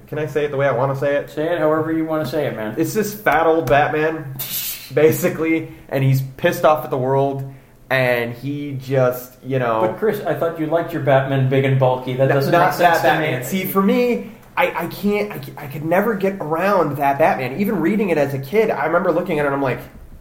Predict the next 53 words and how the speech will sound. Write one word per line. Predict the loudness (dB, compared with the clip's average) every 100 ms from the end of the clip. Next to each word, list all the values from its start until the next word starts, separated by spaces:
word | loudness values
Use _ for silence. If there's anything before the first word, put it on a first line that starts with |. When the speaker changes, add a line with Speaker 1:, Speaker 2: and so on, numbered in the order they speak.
| -20 -16
Speaker 1:
"What | -2 -2 0
is | 0 0 -2
this | -10 -10
slop?" | -4 -2 -2 -4 -12 -16 -12 0
I |
remember | 4 6 6
looking | 4 0 0
at | 2
it | 0
and | -2 -2
saying, | 2 2 2
and | 0 4
Frank | 2 4
Miller, | 2 2 0 0
I'll | 2 4
fight | 2 0
you |
in | -4
the | -4
street. | -4 0
Speaker 2:
Wait, | 4
Speaker 1:
I | 4
ain't | 4 4
scared | 4 4
Speaker 2:
wait, | 2 -4
Speaker 1:
of |
you. | 0
Speaker 2:
wait, | 2 2 0
wait, | -2 0 0
wait | 0 0
a |
second, | 2 0 0 0
Chris. | 0 0 -2 -12 -18 -6
I | 0
ha-, | 2 4
I | 2
have | 0
to | 0
take | 0 0
a |
moment. | 2 2 0 -4 -10 -20 -10
I, | -8 -8
it | -10 -8 -4 -2
is, | -2 -6
it's | -10 -8
just | -2 -2 0
suddenly, | 0 0 0 -2 -4
I | -10 -4 0
have | 2 0
this | -2
sensation | -2 -2 0 0 0 -2 -4
as | -2 -2 0
though | 2 0 -2